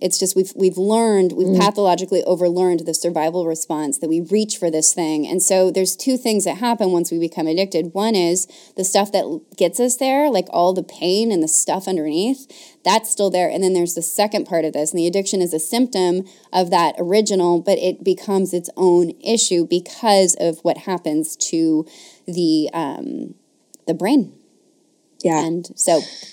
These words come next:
Speaker 1: that's how I would
Speaker 2: Yeah.
Speaker 1: explain it. It's not like, it's not one, it's not one thing. It's a lot of things, and it's, it's, um, God, it's a bitch.
Speaker 2: Yeah, no, I wanted you to go into all of that, and I, <clears throat>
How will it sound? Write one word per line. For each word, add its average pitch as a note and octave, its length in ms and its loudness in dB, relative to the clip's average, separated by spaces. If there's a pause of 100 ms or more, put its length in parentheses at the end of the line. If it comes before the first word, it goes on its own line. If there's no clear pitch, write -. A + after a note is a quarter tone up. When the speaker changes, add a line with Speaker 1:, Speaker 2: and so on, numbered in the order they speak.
(460)
Speaker 1:
that's B3 300 4
how G#3+ 60 10
I G#3 160 6
would G3 100 4
Speaker 2:
Yeah. F3 80 4
Speaker 1:
explain F3 320 2
it. C#3 180 -6 (600)
It's A#3 180 0
not C#4 340 2
like, A3+ 320 4 (120)
it's A3+ 200 4
not C4 280 2
one, A3 420 2
it's G3 180 -6
not A#3+ 240 -4
one G3+ 360 0
thing. G#3+ 240 0
It's F3 120 -4
a F#3 60 -2
lot G3+ 300 -2
of G#3 80 -6
things, F3+ 500 0
and F3+ 400 -2
it's, - 440 -4
it's, - 500 -4
um, E3 640 -6 (300)
God, F#3 180 -2
it's D#3+ 120 -8
a D#3+ 40 -8
bitch. - 480 -6 (1300)
Speaker 2:
Yeah, B3+ 220 8
no, G#3+ 200 4
I G#3+ 100 4
wanted A#3+ 360 4
you F#3+ 100 2
to F3+ 80 0
go F3 180 2
into F3 420 0
all F3+ 240 6
of F3 100 2
that, - 220 0
and - 220 -4 (100)
I, E3+ 260 2 (260)
<clears throat> B3 260 10